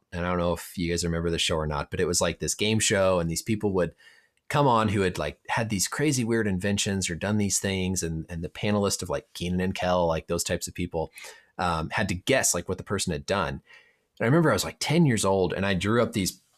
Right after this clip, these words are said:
plans for, like, a cat elevator that I was gonna, like, install in my house to, like, let my cat <laughs> go from, like, one floor to the other. And I was, like, ten years old doing this. And so I've always just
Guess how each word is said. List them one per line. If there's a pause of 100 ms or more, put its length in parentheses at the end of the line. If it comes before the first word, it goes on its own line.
plans
for,
like,
a (240)
cat
elevator
that
I
was
gonna,
like, (300)
install
in
my
house
to,
like,
let
my
cat
<laughs>
go
from,
like,
one
floor
to
the
other.
And
I
was,
like,
ten
years
old
doing
this.
And
so
I've
always
just